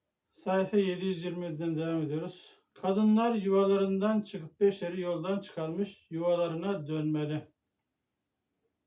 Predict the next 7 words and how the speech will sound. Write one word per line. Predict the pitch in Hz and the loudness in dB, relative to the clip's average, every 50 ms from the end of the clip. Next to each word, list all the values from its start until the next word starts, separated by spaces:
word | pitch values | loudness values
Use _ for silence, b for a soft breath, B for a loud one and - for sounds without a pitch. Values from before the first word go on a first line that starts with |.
| _ _ _ _ _ _ _ _ _ _ _ _ _ _ _ _ _ _ _ _ _ _ _ _ _ _ _ _ _ _ _ _ _ _ _ _ _ _ _ _ _ _ 539 587 _ _ _ _ _ _ _ _ _ _ _ _ _ _ _ _ _ _ _ | _ _ _ _ _ _ _ _ _ _ _ _ _ _ _ _ _ _ _ _ _ _ _ _ _ _ _ _ _ _ _ _ _ _ _ _ _ _ _ _ _ _ _ _ _ _ _ _ _ _ _ _ _ _ _ _ _ _ _ _ _ _ _
İza | - 196 180 185 220 226 233 233 226 226 208 - 156 143 - _ _ _ _ _ _ _ _ _ _ _ _ _ _ _ | -8 -4 0 2 4 4 4 4 2 2 -2 -6 -10 -16 -18 _ _ _ _ _ _ _ _ _ _ _ _ _ _ _
tennet-, | - 196 208 220 214 208 190 185 185 180 175 - - _ _ _ _ _ _ _ | -2 0 2 4 4 2 2 2 0 -2 -2 -4 -10 _ _ _ _ _ _ _
tenneser | - 202 214 220 214 202 190 175 156 - 208 208 202 180 | 0 2 4 6 6 6 4 2 0 2 2 2 2 2
ricalü | 175 185 180 160 180 190 208 202 190 165 160 156 143 - - - - - - _ _ _ _ _ _ _ - | 0 -6 -4 0 2 4 4 4 4 2 0 -2 -4 -4 -8 -14 -20 -20 -20 _ _ _ _ _ _ _ -6
sufehâ'u | 208 196 - 208 196 175 165 156 143 151 175 185 190 190 185 180 175 180 190 190 180 156 | -6 -4 0 0 0 0 0 -2 -2 -2 -2 -2 -2 -2 -2 -2 -4 -2 -4 -4 -4 -4
bil | 156 180 196 190 160 156 156 | -4 -4 -2 -2 -2 -2 -4
hevâsâte, | 147 139 151 165 165 170 170 160 156 147 - - 175 185 196 196 - 214 196 196 202 202 - - | -4 -4 -6 -6 -4 -4 -2 -2 -2 -4 -4 -4 -2 -2 -2 -2 -2 -2 -2 -2 -2 -6 -10 -16